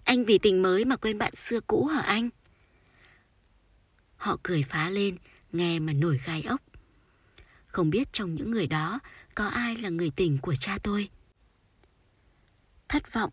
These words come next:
quay xe, đạp qua cầu sắt về nhà. Nhưng kìa chiếc xích lô áp vào gốc cây đầu cầu. Một người đàn bà mặc đồ đen đang gục vào cha tôi khóc.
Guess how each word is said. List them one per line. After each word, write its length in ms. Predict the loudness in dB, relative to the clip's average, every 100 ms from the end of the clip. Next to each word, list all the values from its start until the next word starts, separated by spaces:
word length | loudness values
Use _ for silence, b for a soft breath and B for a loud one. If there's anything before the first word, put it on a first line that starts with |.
| -6
quay 220 | -6 -2
xe, 340 | 0 0 -2 -4 b _
đạp 220 | -2 -2 -2
qua 180 | 0 0
cầu 140 | 0 0
sắt 280 | 0 -2 0
về 140 | 2
nhà. 320 | 2 2 0 b b b b b b
Nhưng 220 | 0 0
kìa 260 | 2 2 2
chiếc 220 | 2 0
xích 220 | 0 0
lô 180 | 0 0
áp 340 | -2 -4 -4 -4
vào 140 | -2
gốc 140 | -2 -2
cây 160 | 2 4
đầu 180 | 4
cầu. 340 | 2 2 2 0 b b b b b 0
Một 160 | 2 4
người 160 | 0
đàn 240 | 0 0 0
bà 240 | 0 -2
mặc 260 | -2 -4 -2
đồ 180 | 0
đen 240 | 0 -2 -4 b b b
đang 280 | -4 -2 -2
gục 280 | -4 -8 -8
vào 160 | -4 -4
cha 200 | -4 -8
tôi 140 | -8 -8
khóc. 240 | -6 -6